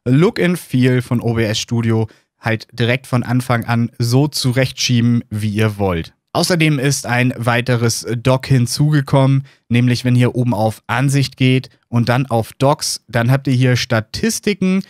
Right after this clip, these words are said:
und die Statistiken könnt ihr auch einfach als Dock hier einfügen. Die Statistiken selber gibt es schon länger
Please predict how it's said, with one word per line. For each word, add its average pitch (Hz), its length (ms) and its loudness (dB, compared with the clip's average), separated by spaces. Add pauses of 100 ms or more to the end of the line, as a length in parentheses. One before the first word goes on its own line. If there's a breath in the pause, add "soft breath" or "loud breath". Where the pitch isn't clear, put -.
(200 loud breath)
und 175 160 0
die 202 80 2
Statistiken 139 680 0
könnt 123 200 0
ihr 120 140 -2
auch 113 220 0
einfach 120 420 -4
als 113 300 -6
Dock 123 180 0
hier 113 240 -4
einfügen. 123 640 0 (380 soft breath)
Die 143 80 0
Statistiken 156 640 -2
selber 143 340 0
gibt 143 220 -2
es 127 100 -2
schon 113 220 -2
länger 160 480 0